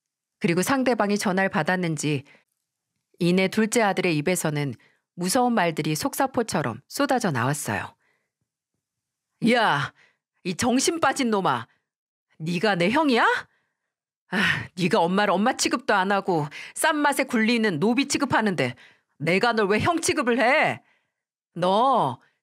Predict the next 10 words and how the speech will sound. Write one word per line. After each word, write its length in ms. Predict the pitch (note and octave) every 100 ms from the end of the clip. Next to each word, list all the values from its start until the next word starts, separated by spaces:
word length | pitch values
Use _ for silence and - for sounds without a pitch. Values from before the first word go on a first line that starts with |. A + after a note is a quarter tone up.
| -
지금이라도 540 | - G#3 C4+ B3+ A#3+
당장 380 | A#3 B3+ A3 B3
엄마한테 420 | F#3 A#3+ C4+ B3
와서 240 | G#3+ G3 A3
싹싹 440 | E4+ E4 G4 F#4
빌어. 420 | B3+ C4 D3 A2 _ _ _ _ _ _ _ -
잘못했다고 1080 | F#3 F#3 G#3 A3 C#4+ - G3 F#3 G3 G3+ D#3+
너나 340 | D#3+ G#3 A#3
네 140 | G#3+ A3
마누라가 680 | F3 G#3 A3 G3+ G#3 E3+